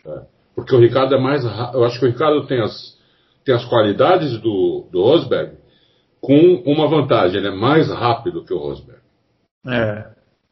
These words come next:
Speaker 1: Então, é, é, eu acho que é isso. Então, tem as circunstâncias, né? Mas o
Speaker 2: Uhum.
Speaker 1: Ricardo, diferentemente aqui do Brasil, por exemplo, o Ricardo é,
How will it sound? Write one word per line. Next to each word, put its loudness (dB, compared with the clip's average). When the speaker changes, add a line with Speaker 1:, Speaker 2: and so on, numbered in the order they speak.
Speaker 1:
Então, -10
é, -6
é, -8
eu -2
acho -8
que 0
é 6
isso. 2
Então, -4
tem 2
as -4
circunstâncias, 0
né? -12
Mas 4
o 6
Speaker 2:
Uhum. 8
Speaker 1:
Ricardo, 0
diferentemente -2
aqui -14
do -4
Brasil, -2
por -4
exemplo, -6
o -2
Ricardo -2
é, -2